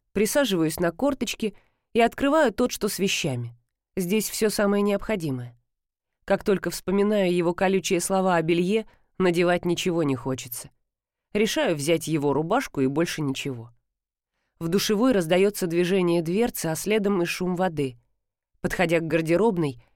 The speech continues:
я прислушиваюсь к происходящему в ванной. Стук перебираемых Женей бутылочек разрывает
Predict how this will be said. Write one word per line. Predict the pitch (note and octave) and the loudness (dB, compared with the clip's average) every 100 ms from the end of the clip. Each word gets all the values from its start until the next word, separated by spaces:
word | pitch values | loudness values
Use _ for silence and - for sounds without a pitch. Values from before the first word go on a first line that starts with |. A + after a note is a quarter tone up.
| _ - | _ 0
я | G#3+ | 0
прислушиваюсь | A3 A3+ C4 C4+ A3+ G#3+ G3 | 0 -2 0 -2 -2 -2 -4
к | - | -2
происходящему | G3 G3 - G3 G#3 - G3+ G#3 | 0 0 0 0 0 0 -2 -2
в | F#3 | -2
ванной. | D#3+ D#3+ C#3+ C3 - _ _ _ _ _ _ | -4 -2 -2 -6 -12 _ _ _ _ _ _
Стук | - - C4+ C4 | -14 -2 -2 0
перебираемых | - F#3 F3 F3+ F#3+ G3 F#3 E3+ | -2 0 2 4 4 2 0 0
Женей | E3 F#3+ F3 E3+ | 0 2 2 0
бутылочек | D#3 D#3+ A#3 B3+ - B3+ - _ _ - | -2 0 2 2 0 -4 -8 _ _ -2
разрывает | G3 F#3 F#3+ F3+ G3 A3+ A3 | 0 2 2 2 2 2 -2